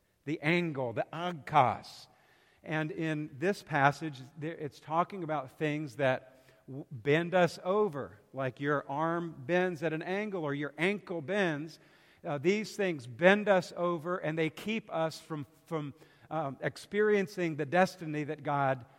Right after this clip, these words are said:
has in store for us. So we name it, and we throw away the baggage. Paul says it's like this in Colossians three eight.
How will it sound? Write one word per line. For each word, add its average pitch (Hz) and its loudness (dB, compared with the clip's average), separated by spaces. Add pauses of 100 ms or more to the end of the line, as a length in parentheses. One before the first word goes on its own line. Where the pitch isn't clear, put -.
(140)
has 139 2
in 127 -8
store 123 -8 (360)
for 127 -6
us. 107 -8 (600)
So 160 2
we 147 4
name 175 4
it, 233 -4 (440)
and 165 -2
we 147 -4
throw 175 4
away 208 6
the 208 0
baggage. 123 0 (2000)
Paul 185 6
says 170 4
it's 156 -8
like 165 2
this 147 -2
in 139 -4
Colossians 151 0
three 156 -4
eight. 147 0